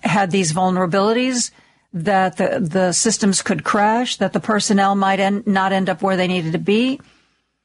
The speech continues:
And so what the pilot was saying was, "Please forgive us,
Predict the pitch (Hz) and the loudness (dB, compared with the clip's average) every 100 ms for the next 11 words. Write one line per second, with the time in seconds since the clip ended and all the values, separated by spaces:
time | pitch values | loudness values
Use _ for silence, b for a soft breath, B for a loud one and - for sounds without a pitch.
0 | _ _ _ _ _ _ _ _ 202 196 | _ _ _ _ _ _ _ _ -2 0
1 | 196 - 233 208 202 202 202 214 - - | 0 0 2 2 2 0 -2 -4 -4 -2
2 | 233 285 269 202 - 220 196 190 190 175 | 0 2 2 0 0 2 2 0 0 0
3 | 180 175 175 180 160 - _ _ _ _ | 2 2 0 0 -4 -10 _ _ _ _
4 | _ _ - 247 254 - 247 233 226 233 | _ _ 0 2 2 0 -2 0 2 2
5 | 233 - - | 0 -4 -8